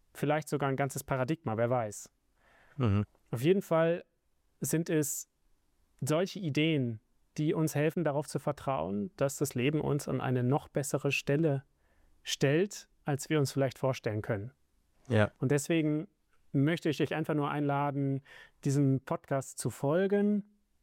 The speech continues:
Speaker 1: weil wir dann eben hoffentlich diesen Podcast selbst zu einer Insel der Resonanz machen, äh, zu der Menschen gerne in ihrem Alltag kommen, um auf dieser Insel Urlaub zu machen in diesem Podcast, sich wieder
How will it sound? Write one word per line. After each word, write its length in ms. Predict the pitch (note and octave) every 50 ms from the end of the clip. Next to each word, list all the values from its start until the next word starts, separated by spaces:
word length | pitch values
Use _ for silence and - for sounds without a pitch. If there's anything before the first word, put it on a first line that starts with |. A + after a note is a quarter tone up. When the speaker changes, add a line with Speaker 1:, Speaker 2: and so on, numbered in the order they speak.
| _ _ _ _ _ _ _ _ _
Speaker 1:
weil 300 | - C3 C3+ C#3 D3 C3+
wir 80 | D3 C#3
dann 180 | C#3 C3 C3+
eben 240 | D3+ D3 C#3+ C#3 A2+
hoffentlich 640 | C#3 D3+ - - C#3 C3+ C#3 C#3 C3+ - - - _ _ _ _ _ _ _ _ _ _ _ _ _ _ _ _ _ _ _ _ -
diesen 260 | - E3+ F#3 E3 D#3+
Podcast 380 | - D#3 D3+ - - D3+ C#3 -
selbst 300 | C#3 B2+ C3+ C#3 - -
zu 80 | -
einer 180 | D3+ C#3 B2+ -
Insel 300 | - C#3+ C#3+ C3 C3+ C3
der 280 | B2 B2+ B2 A#2+ A#2 A#2
Resonanz 580 | B2+ G#2+ A#2 A#2+ B2 C3+ D#3 D#3 - - - _
machen, 440 | - C#3 D3 - - C#3+ C#3+ D3 C#3 _ _ _ _ _ _ _ _ _ _ _ _ _ _ _ -
äh, 180 | C3+ B2+ B2
zu 160 | A#2+ - - C3
der 220 | C3 C3 C3 B2+
Menschen 460 | B2+ C3 C#3 D#3+ F3+ E3 - D#3+ C#3+
gerne 340 | B2+ D3 D3 D#3+ E3+ D#3+ D3+
in 80 | D3+ D#3
ihrem 180 | D3+ C#3 C3+
Alltag 280 | C#3+ C3+ C3 - A#2+ -
kommen, 480 | - F3 F#3 F#3+ F#3 F#3 F3+ F#3+ F#3+
um 380 | - - C#3+ C3 C3 B2+ B2+ A#2+
auf 160 | - - -
dieser 200 | - - - F3
Insel 260 | E3 D#3 D3 B2+ D3
Urlaub 240 | F#3 F#3+ F#3 E3+ -
zu 120 | - - D#3
machen 240 | D3 C#3+ C3+ D3+
in 80 | C#3+ C#3+
diesem 140 | C3 C3 B2+
Podcast, 640 | - D3 C#3+ - - D3+ C3+ C3 C#3 C3+ - - - _ _ - - - - _ _
sich 240 | - - C#3 - -
wieder 420 | D#3 C#3+ D#3 C#3+ C#3 C#3 C#3+ -